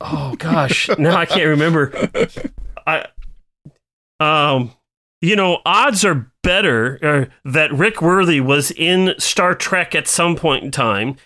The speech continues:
Speaker 1: because there's so much more Star Trek than it is for Michelle Forbes to have been in, in, in, uh, Stargate.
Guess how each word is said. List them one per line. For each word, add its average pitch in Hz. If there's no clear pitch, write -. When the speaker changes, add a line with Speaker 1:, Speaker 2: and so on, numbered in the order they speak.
Speaker 1:
because 165
there's 160
so 202
much 196
more 175
Star 131
Trek -
than 147
it 165
is 160
for -
Michelle 147
Forbes 143
to 160
have 135
been 139
in, 127
in, 123
in, 117
uh, 107
Stargate. 120